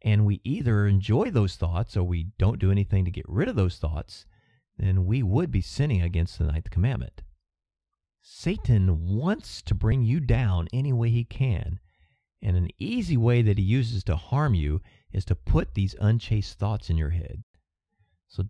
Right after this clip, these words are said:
don't worry, though, because if you don't want these kinds of thoughts in your head, you have someone much more powerful at your fingertips. You know, put your fingertips <laughs> together and say a little prayer to Jesus that he takes away these type of thoughts from you. And then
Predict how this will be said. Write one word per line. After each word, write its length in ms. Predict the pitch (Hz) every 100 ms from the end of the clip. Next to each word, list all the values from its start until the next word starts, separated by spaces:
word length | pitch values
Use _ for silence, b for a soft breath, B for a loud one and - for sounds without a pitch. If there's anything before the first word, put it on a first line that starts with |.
| -
don't 220 | - 233 -
worry, 280 | 254 170
though, 260 | 101 73 67
because 800 | 87 92 113 107 107 104 - -
if 160 | - 120
you 140 | 113
don't 260 | 113 147 180
want 200 | 185 202
these 180 | 135 120
kinds 240 | 131 127
of 100 | 107
thoughts 300 | - 101 -
in 60 | 98
your 100 | 87
head, 320 | 90 85 101
you 280 | 135 123 185
have 300 | 120 123 113
someone 360 | - 113 110 95
much 300 | 92 135 -
more 140 | 110
powerful 540 | - - 131 101 - 85
at 100 | -
your 100 | 90
fingertips. 760 | 127 117 80 - - - - - _ _
You 100 | 95
know, 240 | 78 90 - -
put 160 | 101
your 120 | 104
fingertips 480 | 98 117 120 147 135
<laughs> 0 |
together 600 | - 120 131 - 90 - B B B
and 160 | 92 90
say 300 | - 127 117
a 80 |
little 160 | 120 127
prayer 300 | 110 127 131
to 80 | 98
Jesus 440 | 110 131 92 85
that 140 | - 87
he 140 | 90
takes 340 | - 113 110
away 240 | 98 92 120
these 220 | 90 -
type 240 | - 82
of 100 | 82
thoughts 300 | - 73 71
from 260 | - 98 101
you. 200 | 62 92 b b b b b
And 160 | - 104
then 240 | 120 120